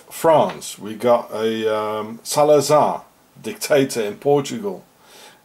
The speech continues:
Even the, the French word monsieur is from monsieur, and sire, sire is Tsar. And then we got the sarcophagus,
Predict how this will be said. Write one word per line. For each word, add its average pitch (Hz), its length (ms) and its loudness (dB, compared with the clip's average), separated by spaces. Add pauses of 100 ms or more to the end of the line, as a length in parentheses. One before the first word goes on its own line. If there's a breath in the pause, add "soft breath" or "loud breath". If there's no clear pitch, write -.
Even 135 340 -2
the, 147 260 0
the 127 120 -4
French 151 400 0
word 143 260 4
monsieur 143 720 2
is - 180 -8
from 131 400 -4
monsieur, 143 1000 0
and 131 180 -8
sire, 139 680 -4 (500 loud breath)
sire 139 760 2 (220)
is 135 400 0
Tsar. 165 480 2 (560 loud breath)
And 131 120 -2
then 151 60 0
we 160 80 2
got 170 160 4
the 143 60 0
sarcophagus, 156 1000 0